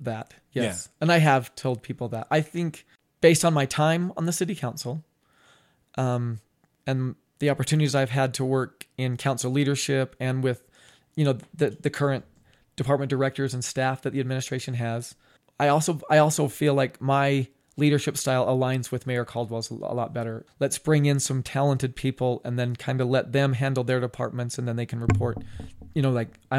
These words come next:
Speaker 1: I'll oversee that, which
Speaker 2: Mm-hmm.
Speaker 1: I think he does a great job of.
Speaker 2: Mm-hmm.
Speaker 1: I also think my association, because of on the city council, my association with other community leaders is key. And I
Speaker 2: Mm-hmm.
Speaker 1: think I can transition that.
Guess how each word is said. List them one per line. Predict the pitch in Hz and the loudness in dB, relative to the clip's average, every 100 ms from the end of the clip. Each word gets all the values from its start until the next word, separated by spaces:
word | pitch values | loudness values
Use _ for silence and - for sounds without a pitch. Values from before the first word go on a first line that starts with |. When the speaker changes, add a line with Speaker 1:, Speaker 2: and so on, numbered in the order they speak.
| 139 | 4
Speaker 1:
I'll | 143 | 4
oversee | 139 123 - 135 123 | 4 2 -2 -2 -2
that, | 110 110 - _ | -4 -8 -14 _
which | 123 | -4
Speaker 2:
Mm-hmm. | 110 113 | -2 -2
Speaker 1:
I | |
think | 120 131 | -2 -4
he | - | -4
does | 120 120 | -6 -6
a | 117 | -6
great | 120 113 | -8 -8
job | - 113 107 | -6 -6 -8
of. | 117 - | -10 -8
Speaker 2:
Mm-hmm. | 117 101 90 82 - - | -6 -6 -10 -12 -16 0
Speaker 1:
I | 139 | 2
also | 135 143 143 | 4 2 0
think | 147 143 - - - - | 0 -2 -6 -20 -14 -2
my | 139 139 135 143 135 131 - _ - | 2 4 4 4 4 0 -4 _ -4
association, | 135 156 147 139 139 143 135 | 2 4 4 4 2 2 0
because | 147 170 | 4 4
of | 160 | 6
on | 151 143 | 4 2
the | |
city | - 139 | -2 -4
council, | - 131 135 | -4 -4 -2
my | 139 | -2
association | 127 139 139 - 135 123 131 123 - _ _ _ - | -2 -2 -2 0 0 0 -4 -6 -10 _ _ _ -2
with | 139 - | 0 2
other | 151 143 135 123 _ _ _ _ _ _ _ _ _ | 4 4 4 0 _ _ _ _ _ _ _ _ _
community | - 147 151 147 135 127 | -2 2 4 4 2 0
leaders | 120 139 127 113 123 - _ _ | 2 0 0 -4 -6 -14 _ _
is | 139 135 | -2 -2
key. | - 127 107 - _ | -2 -6 -6 -12 _
And | 127 120 | -6 -4
I | |
Speaker 2:
Mm-hmm. | 107 | -4
Speaker 1:
think | 127 | -4
I | 120 | -6
can | 117 117 | -4 -8
transition | - 123 120 113 - 120 | -6 -8 -8 -8 -10 -8
that. | 113 - | -10 -12